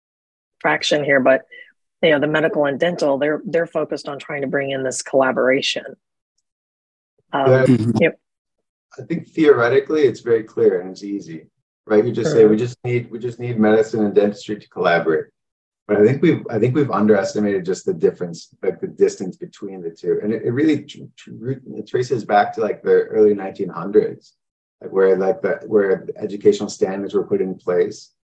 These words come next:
Speaker 2: And that was where you really saw this divide, where, like, the A C G M E, like, like, like, the standards for a, for a medical education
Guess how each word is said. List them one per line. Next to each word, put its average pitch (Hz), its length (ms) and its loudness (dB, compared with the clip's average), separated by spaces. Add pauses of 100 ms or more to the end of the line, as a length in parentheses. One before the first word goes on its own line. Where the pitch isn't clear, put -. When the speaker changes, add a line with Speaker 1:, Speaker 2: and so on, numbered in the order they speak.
(280)
Speaker 2:
And 101 160 -8
that 117 100 2
was 110 120 4
where 113 100 6
you 110 120 2
really 113 180 2
saw 101 240 -2
this 98 200 -4
divide, 92 560 0
where, 92 180 -2
like, 87 260 -4 (400)
the 104 200 0
A 107 40 -2
C 107 160 -8
G 107 180 2
M 98 160 -2
E, 101 200 4
like, 92 260 0 (140)
like, 95 280 -12 (160)
like, 104 240 -2
the 104 120 -4
standards 104 540 2
for 98 180 0
a, 90 280 0 (100)
for 95 120 -6
a 90 40 -4
medical 113 320 2
education 113 800 0